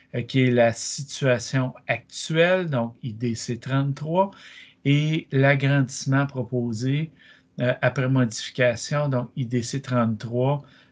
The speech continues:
euh, vue, euh, la, la, la vue à quoi ça,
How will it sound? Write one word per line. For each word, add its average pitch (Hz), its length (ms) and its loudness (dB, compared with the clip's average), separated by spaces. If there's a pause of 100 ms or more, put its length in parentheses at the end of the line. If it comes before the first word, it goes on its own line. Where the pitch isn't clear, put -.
(120)
euh, 113 380 0
vue, 127 560 0
euh, 110 540 2
la, 113 240 2
la, 117 260 0
la 120 180 2
vue 123 460 2
à 110 240 4
quoi 131 240 0
ça, 113 340 4